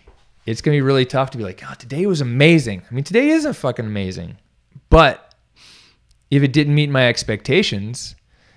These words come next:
like, we have to reframe that. And we work really hard on that in our coaching programs to say, "Okay, what are the three wins that if you only got those done this week,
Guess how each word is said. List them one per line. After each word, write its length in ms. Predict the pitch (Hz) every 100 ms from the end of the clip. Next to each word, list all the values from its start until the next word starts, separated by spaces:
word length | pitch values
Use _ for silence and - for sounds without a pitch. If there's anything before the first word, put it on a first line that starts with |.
| _ _ -
like, 320 | 98 98 -
we 140 | 127 135
have 140 | 127
to 80 | 113
reframe 420 | 113 120 - 233
that. 240 | 76 - _ _ _ _ _ _ _ _ - - - _ -
And 80 | 117
we 60 |
work 240 | 117 113 -
really 240 | 143 180
hard 200 | 143 131
on 80 | 120
that 200 | 107 101
in 320 | 110 104 104
our 140 | 98 104
coaching 340 | - 120 120
programs 400 | 107 101 104 101
to 80 | 107
say, 160 | - 104
"Okay, 160 | 110
what 240 | 104 131 185
are 60 |
the 100 | 180
three 300 | 151 - 143
wins 260 | 127 117 113
that 80 | 104
if 100 | 120
you 120 | 117
only 160 | 143
got 180 | 143 120
those 240 | 123 123 117
done 240 | 120 110
this 240 | 110 104
week, 320 | 113 101 -